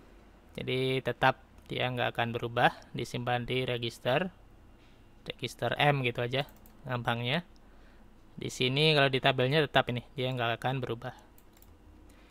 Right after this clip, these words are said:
Oke, kemudian untuk pengalinya kita simpan di register Q.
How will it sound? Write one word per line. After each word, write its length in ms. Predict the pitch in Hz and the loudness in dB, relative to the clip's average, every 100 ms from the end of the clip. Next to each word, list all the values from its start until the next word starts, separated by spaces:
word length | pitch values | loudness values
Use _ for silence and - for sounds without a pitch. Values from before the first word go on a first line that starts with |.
| - - | -20 -4
Oke, 240 | 127 120 | -2 -2
kemudian 1040 | 123 131 135 131 135 151 165 175 175 170 - - - - - - - - - - - - - | -2 -2 -2 -2 4 8 10 8 6 0 -6 -20 -20 -20 -20 -20 -20 -20 -20 -20 -20 -20 -8
untuk 560 | 160 147 139 143 143 - - - - - - | -2 0 2 4 4 2 -4 -12 -20 -4 0
pengalinya 720 | 143 135 127 123 123 156 196 - - - - | 4 4 2 2 4 4 2 -6 -20 -14 -8
kita 320 | 131 127 127 | -4 0 0
simpan 480 | 135 127 131 151 143 | 0 0 4 4 4
di 160 | 143 | 4
register 640 | 135 127 123 - - 147 147 | 6 4 0 0 4 4 4
Q. 320 | 160 143 | 4 4